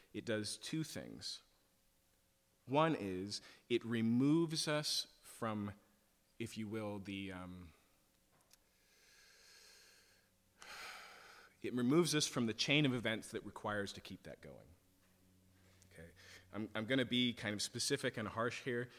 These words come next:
only for sake of illustration. But considering yourself, consider your cell phones. What does it take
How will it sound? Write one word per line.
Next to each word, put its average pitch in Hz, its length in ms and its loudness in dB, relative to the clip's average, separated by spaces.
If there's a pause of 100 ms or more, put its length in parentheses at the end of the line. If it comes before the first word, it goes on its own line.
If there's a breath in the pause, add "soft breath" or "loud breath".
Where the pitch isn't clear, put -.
(200 loud breath)
only 127 280 4
for - 160 -8
sake 110 280 -2
of 98 120 -8
illustration. 80 640 -10 (640 soft breath)
But - 120 -10
considering 147 520 2
yourself, 110 480 -2
consider 139 320 0
your 113 140 4
cell - 220 -2
phones. - 400 -10 (1700)
What 117 140 6
does 151 120 6
it 170 140 4
take - 480 0